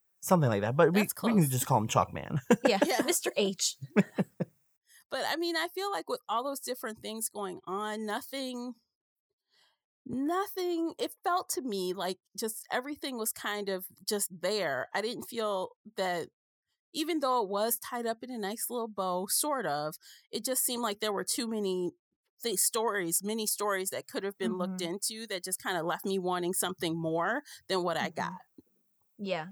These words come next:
Speaker 3: I mean, she
Speaker 1: Mm-hmm.
Speaker 3: has tons of material for novellas. <laughs> Like,
Speaker 1: Yeah. <laughs>
Speaker 3: it's, like, so many things. Like, so many, so many, s-, so much stuff about this town that I was kinda interested in, but it only, like, touched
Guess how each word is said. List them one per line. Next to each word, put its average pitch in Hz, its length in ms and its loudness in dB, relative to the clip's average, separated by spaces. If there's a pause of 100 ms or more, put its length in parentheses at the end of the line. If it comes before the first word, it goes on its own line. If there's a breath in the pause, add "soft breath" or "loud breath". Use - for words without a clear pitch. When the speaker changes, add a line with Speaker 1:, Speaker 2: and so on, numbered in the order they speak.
(120)
Speaker 3:
I 220 40 0
mean, 220 160 6
she 240 180 2
Speaker 1:
Mm-hmm. - 20 2
Speaker 3:
has 262 200 2
tons 233 320 -2
of 247 80 0
material 202 560 -2
for 165 480 -6 (440)
novellas. 190 800 0
<laughs> - 340 -20
Like, 240 180 2
Speaker 1:
Yeah. 151 340 6
<laughs> - 20 -14 (1040 soft breath)
Speaker 3:
it's, - 80 -14
like, 233 140 0
so 247 260 8
many 233 240 4
things. 202 260 0
Like, 196 120 -2
so 262 140 6
many, 311 440 -2
so - 160 -2
many, 403 120 0
s-, - 140 -2 (160)
so 349 120 0
much 392 160 2
stuff - 220 2
about 202 260 0
this 196 160 -6
town 202 260 -2
that 180 100 -4
I 165 120 -12 (680)
was 233 140 6
kinda 320 360 0
interested 294 420 -2
in, 330 240 -2
but 233 160 2
it 214 80 0
only, 240 260 0
like, 208 340 -2
touched - 520 -4